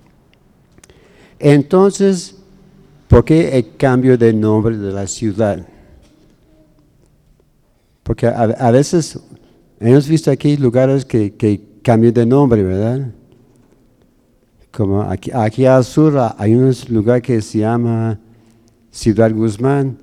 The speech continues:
pero todo el mundo lo conocen de Zapotlán de Grande, ¿verdad? Me decía, "Zapotlán de Grande", pues, a ver, ¿dónde está? "Ah, Ciudad Guzmán,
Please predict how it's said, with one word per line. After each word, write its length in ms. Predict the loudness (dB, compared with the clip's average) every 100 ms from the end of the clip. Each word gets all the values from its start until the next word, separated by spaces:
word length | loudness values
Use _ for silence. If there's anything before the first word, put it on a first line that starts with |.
| _ _ _ _ _ -2
pero 180 | 0
todo 220 | 2 4 4
el 60 |
mundo 200 | 4 2
lo 60 | 2
conocen 420 | 0 0 0 0
de 220 | 0 0
Zapotlán 840 | -2 -4 -4 -6 -2 0 0 -4 -6
de 140 | -8
Grande, 460 | -4 -2 -2 -4 -6
¿verdad? 340 | -8 -8 -10 -12 -20 _ _ _ _ _ _ _ _ _ _ _ _ _ _ _ _ _
Me 200 | -4 0
decía, 400 | 0 0 -2 -2
"Zapotlán 560 | -4 -2 -2 0 0 2
de 120 | 0
Grande", 440 | 0 2 2 0
pues, 300 | -2 -4 -8 _ -20 -20 _ _ _ _ _ _ _ -12
a 60 |
ver, 120 | -8
¿dónde 260 | -6 -4 -4
está? 420 | -4 -2 -2 -4 -10 _ _ _ _ _ _ _ _
"Ah, 500 | -6 -4 -2 -4 -4 -4
Ciudad 400 | -4 -2 0 0
Guzmán, 680 | -2 -2 -4 -4 -2 -6